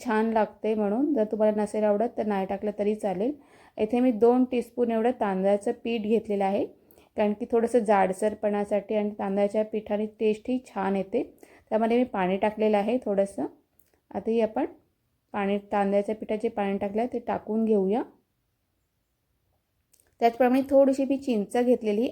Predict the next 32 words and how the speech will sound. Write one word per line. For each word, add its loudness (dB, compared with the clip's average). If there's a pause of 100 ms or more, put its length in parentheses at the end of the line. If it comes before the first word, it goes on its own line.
आंबटपणासाठी. -2 (280)
ते -4
चिंचेचं 2
पाणी 2
टाकून 0
घेते. 0 (380)
जर 2 (100)
तुम्ही 0
चिंच -2
नसतील 0 (120)
खात 0
आणि 0
नसेल, 0
तर 0
तेथे -2
तुम्ही -2
कोकमची -2 (100)
आगळ 2
टाकलं -2
तरी 2
चालेल 0
किंवा 0
कोकमचे -2
जे 0 (480)
सोल 4
असतात, 2 (400)
ते 0
टाकले 0
तरी 0
चालतील. -2 (1900)
हे -8
बघा, -2